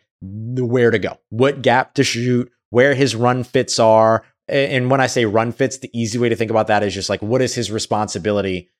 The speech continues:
in a run play when it goes one way versus when it goes another way. That, that's really the big thing of it. That's oversimplifying it. Don't be mad at me, coaches out there who are listening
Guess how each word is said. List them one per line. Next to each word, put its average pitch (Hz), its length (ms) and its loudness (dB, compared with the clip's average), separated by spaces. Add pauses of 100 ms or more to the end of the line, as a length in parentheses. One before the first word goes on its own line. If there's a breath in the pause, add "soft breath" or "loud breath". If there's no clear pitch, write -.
(240)
in 117 100 -2
a 101 60 2
run 95 220 0
play 95 240 0
when 90 140 -4
it 87 40 -4
goes 87 180 -4
one 151 160 2
way 131 160 4
versus 101 340 -4
when 95 80 -6
it 87 80 -8
goes 82 120 -6
another 76 220 -12
way. - 60 -20 (200)
That, 107 140 0
that's 107 200 -4
really 98 200 -4
the 76 100 -12
big 76 180 -14
thing - 180 -12
of - 100 -14
it. - 80 -20
That's - 240 -6 (100)
oversimplifying 117 1120 -2
it. 113 100 -4
Don't 104 120 -2
be 104 80 -4
mad 101 180 0
at 101 60 -6
me, 101 80 -8
coaches 101 400 -6
out 98 160 0
there 104 160 -2
who 98 100 -4
are 101 60 -2
listening 101 400 -8